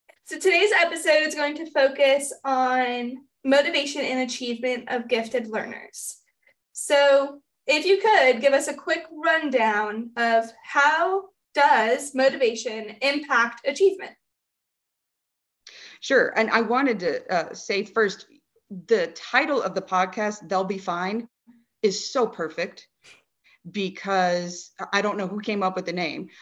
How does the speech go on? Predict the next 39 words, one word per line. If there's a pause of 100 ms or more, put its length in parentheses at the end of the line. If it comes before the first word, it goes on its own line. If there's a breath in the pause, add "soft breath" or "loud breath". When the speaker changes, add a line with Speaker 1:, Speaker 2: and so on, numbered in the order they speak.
(100)
Speaker 2:
but
I
have
to
give
credit
because
it,
it
just (240)
fits (460)
what (360)
is
out
there (100)
for
the
gifted
population.
I
just
did
a (140)
presentation
here. (180)
Like
you
said,
I, (120)
I
do
educational
consulting.
I
just
finished
up
a
presentation